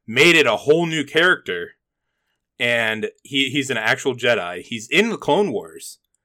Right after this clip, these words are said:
and, um, he's being, like, he's being held captive by Dooku and ends up dying. But, but yeah, he's an actual character, and Dooku was just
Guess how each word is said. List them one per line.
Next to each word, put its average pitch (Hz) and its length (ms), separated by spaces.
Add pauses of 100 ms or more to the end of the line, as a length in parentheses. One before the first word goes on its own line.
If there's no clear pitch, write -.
(520)
and, 110 560 (340)
um, 90 420 (680)
he's 117 280
being, 127 280
like, 104 160
he's 110 180
being 123 180
held 117 180
captive - 600 (360)
by 95 120
Dooku 95 560 (380)
and 92 420 (440)
ends 101 180
up 101 120
dying. 85 440
But, 85 180 (880)
but 101 80
yeah, 113 200
he's 113 200
an 113 100
actual 107 340
character, 120 600 (160)
and 101 300
Dooku 127 320
was 107 140
just - 360